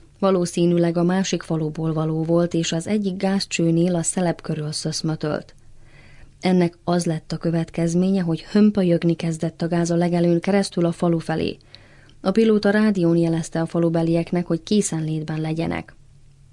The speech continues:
A gázözön mögött a szomszédos falu néhány lakosa a vadállatokat terelte. A gáz szagától egyes állatok elhultak, egyesek pedig megbokrosodtak.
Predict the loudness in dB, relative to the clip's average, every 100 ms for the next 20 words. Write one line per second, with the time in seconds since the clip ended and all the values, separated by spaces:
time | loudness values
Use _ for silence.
0 | -20 -8 -2 0 2 2 2 2 2 4
1 | 2 2 0 -2 -6 0 0 2 0 0
2 | -2 -2 0 2 2 2 0 0 2 2
3 | 0 -2 -2 -2 0 0 0 0 -2 -6
4 | -8 -8 -8 -6 -6 -4 -6 -8 -14 -20
5 | -20 -20 -20 -6 0 2 2 0 -2 0
6 | 0 2 0 0 0 -2 -2 0 0 0
7 | -4 -4 -2 -2 0 0 0 0 -2 -2
8 | 0 0 -2 -2 0 0 0 2 2 0
9 | -4 -6 -8 -6 -8 -8 -10 -10 -16